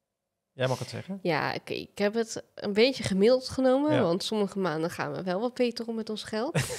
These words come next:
Speaker 1: <laughs>
Speaker 2: Maar qua, eh, buiten de deur eten zitten wij echt wel op vierhonderd euro per maand.
Speaker 1: Nee,
Speaker 2: Ja,
Speaker 1: helemaal niet. Was
Speaker 2: buiten
Speaker 1: meer.
Speaker 2: de deur eten.
Speaker 1: Was meer.
Speaker 2: Buiten de deur eten was vierhonderd.
Speaker 1: Vijfhonderd hoor.
Speaker 2: Nee, dat was boodschappen.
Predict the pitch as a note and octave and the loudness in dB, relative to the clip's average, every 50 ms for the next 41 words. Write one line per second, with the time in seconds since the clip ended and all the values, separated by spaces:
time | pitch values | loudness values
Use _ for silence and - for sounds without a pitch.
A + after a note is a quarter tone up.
0 | - - - - - D3+ - - - - G3+ G#3 - - G#3+ A3+ A3 G#3+ G#3 G#3 | -10 -12 -12 -6 -4 -4 -4 -2 0 0 0 0 0 0 2 4 4 6 4 4
1 | - - G#3 G#3 G3 F#3 G3 G3+ A3 A3 - - F3+ F3 F3 G3+ G#3 A3+ A3+ - | 4 4 4 4 4 6 6 6 6 6 4 0 -6 -2 2 4 4 4 6 4
2 | G3+ A#3 B3+ B3 - - C4+ C4+ C#4 C#4 - - A#3 - G#3+ G3+ F#3+ G#3 - A3+ | 4 2 2 0 -2 0 0 2 2 0 0 -2 -4 -2 -2 -2 0 0 0 -2
3 | - - G#3+ G3+ G3+ - - - A3 G#3 G3 G3 F#3 - D3 F3+ F#3+ F#3 - E3+ | 0 0 0 0 0 -2 -2 0 0 0 0 0 -2 -2 -2 -4 -4 -4 -4 -4
4 | E3 E3+ E3 D#3+ E3+ F#3 C#3 B2+ B2+ A#2+ A#2 B2+ C3 C3 - - _ _ _ _ | -2 -2 -2 -4 -6 -4 0 2 2 2 2 0 -2 -4 -8 -14 _ _ _ _
5 | _ - A#3+ B3 A#3+ A3+ C3 B2+ A#2 A2 B2 C3+ - - - _ _ - G3+ A3 | _ 2 4 6 6 6 4 2 0 -2 -4 -6 -8 -12 -20 _ _ 2 4 6
6 | A#3 C#3 C3+ E3+ G#3+ F#3+ - G#3+ G#3 F#3 E3 - - F#3 F3+ F3+ - F3 E3+ F3 | 8 8 8 8 6 6 6 4 4 4 4 2 2 0 0 0 0 -4 -4 0
7 | - C3 A2+ A2 C3+ C#3 B2 A2+ G#2+ G2+ G#2 - _ - A#3+ C#4+ D4 C#4+ A#3+ C#4+ | 0 0 2 2 2 2 2 2 0 -4 -10 -4 _ 4 6 6 6 4 4 6
8 | D#4+ C4+ C4 C4+ C4+ - B3+ - - B3 B3+ B3 B3 B3+ B3+ A#3 G3+ G#3 - - | 6 6 6 4 2 2 -2 -2 2 2 4 4 4 2 2 2 0 -2 -2 -4
9 | - - D3 - - A#2 A2 G#2+ A2 G#2+ - - C4+ E4 G#4+ G4 D#4+ D4 C#4 C4+ | -4 -4 -4 -4 -4 -6 -6 -6 -6 -8 -4 2 4 6 6 8 8 6 4 2
10 | C4+ - D4+ D4+ C#4 - - D#4 D#4+ D#4 - - G#3 F#3 F3+ - E3 E3 E3+ | 2 2 2 2 2 2 4 4 4 4 2 -2 -4 -4 -2 -2 -4 -4 -4